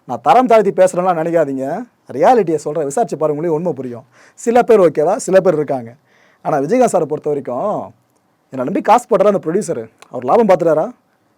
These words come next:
என்னை நம்பி ஒரு படம் எடுத்தார்ல அந்த தம்பி, அந்த இயக்குனர், அவருக்கு அடுத்த படம் கிடைக்குமா? இதை நினைச்சு ஓடிட்டு இருக்கவருங்க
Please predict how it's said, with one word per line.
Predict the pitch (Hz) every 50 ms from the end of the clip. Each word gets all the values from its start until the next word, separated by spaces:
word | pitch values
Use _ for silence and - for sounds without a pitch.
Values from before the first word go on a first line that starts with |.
| _ 139
என்னை | 143 156 160
நம்பி | 156 180 233 254 294
ஒரு | 262 208 180
படம் | - 160 175 240 233
எடுத்தார்ல | 208 175 170 170 165 165 185 185 - -
அந்த | 143 156 147
தம்பி, | 143 165 190 196 196
அந்த | 180 151
இயக்குனர், | 147 175 196 - 165 139 120 117 110 _ _ _ _
அவருக்கு | - 135 156 160 143 143
அடுத்த | 170 185 208
படம் | 190 226 233 185
கிடைக்குமா? | 165 185 185 170 143 139 160 220 - _ _ 143
இதை | 160 208 254 294 277
நினைச்சு | 262 262 - 233 196
ஓடிட்டு | 180 175 147 151
இருக்கவருங்க | 143 135 135 127 127 135